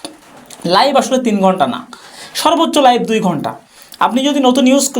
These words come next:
নতুন জয়েন হয়ে থাকেন, তাহলে আপনার লাইভ সর্বোচ্চ দুই ঘন্টা। আপনি দুই ঘন্টা লাইভ করবেন এবং এই বিশ হাজার পয়েন্ট আপনি এখান থেকে রিসিভ করবেন রিওয়ার্ড অপশন থেকে। আপনি যখনই এখানে দেখবেন দশ হাজার লেখা, তখনই শিওর থাকবেন আপনার দুই ঘন্টা লাইভ। আর যখন দেখবেন এক হাজার লেখা, তখন শিওর থাকবেন আপনার এক ঘন্টা লাইভ।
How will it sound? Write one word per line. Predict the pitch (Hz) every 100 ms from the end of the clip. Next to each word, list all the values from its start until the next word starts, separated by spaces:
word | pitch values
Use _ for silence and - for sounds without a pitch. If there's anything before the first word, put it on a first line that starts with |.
| 180 196
নতুন | 190 226 294 233
জয়েন | 247 294
হয়ে | 302
থাকেন, | 277 220 262
তাহলে | 285 233 254
আপনার | 220 240 247
লাইভ | 220 381 -
সর্বোচ্চ | 247 254 269 320
দুই | 220 208
ঘন্টা। | 190 165 170
আপনি | 226
দুই | 202 220
ঘন্টা | 240 247
লাইভ | 254 254 -
করবেন | 285 339
এবং | 247 220
এই | 233 - - - - -
বিশ | 180 196
হাজার | 262 285 285
পয়েন্ট | 285 339
আপনি | 262 214
এখান | 208 226
থেকে | 277
রিসিভ | 247 185 214 -
করবেন | 165 156
রিওয়ার্ড | 156 185 170
অপশন | - 151
থেকে। | 123 123 - - - - -
আপনি | 370 294
যখনই | 269 269 349 359
এখানে | 294 302
দেখবেন | 262 254 285 247
দশ | 220 269
হাজার | 285
লেখা, | 285 285 330
তখনই | 254 247 240
শিওর | - 254
থাকবেন | 254 254 311
আপনার | 269 214 202
দুই | 185
ঘন্টা | 190 190 156
লাইভ। | 120 - - - - -
আর | 185
যখন | 240 277
দেখবেন | 294 262 262
এক | 240
হাজার | 285 311
লেখা, | 311 311
তখন | 320 247 208
শিওর | 208 277 285
থাকবেন | 302 311
আপনার | 240 208
এক | 185 180
ঘন্টা | 185 147
লাইভ। | 120